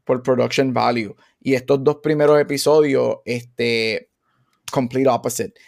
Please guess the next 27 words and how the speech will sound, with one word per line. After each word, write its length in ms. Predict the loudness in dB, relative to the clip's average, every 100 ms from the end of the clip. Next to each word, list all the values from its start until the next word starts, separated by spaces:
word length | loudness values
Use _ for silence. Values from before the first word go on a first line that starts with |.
| _ -2
El, 320 | 2 2 2
el 180 | -2 -2
production 540 | 0 0 0 -2 0
value 420 | 4 4 4 0 -2
enhances 920 | -4 -6 -6 -4 -4 -4 -2 -2 -4 -6
el 160 | -6
storytelling 840 | -6 -2 2 2 0 -6 -6 -8 -12 _ _ -4
en 160 | -2
vez 160 | -2 -2
de 100 | -2
sustituir 640 | -2 -4 -4 -4 -2 -2
el 80 | -4
storytelling, 640 | -6 -8 -8 -6 -6 -6
que 80 | -6
eso 100 | -4
es 100 | -4
bien 300 | 0 0 0
raro 320 | 4 4 4
cuando 200 | 2 -4
tú 100 | -6
tienes 200 | -6 -4
este 140 | -2 -4
tipo 220 | -2 0
de 80 | 0
producción 640 | -2 -6 -4 -2 -2 -4
tan 460 | -4 -2 -4 -8 -8
grande. 580 | -6 -4 -6 -8 -12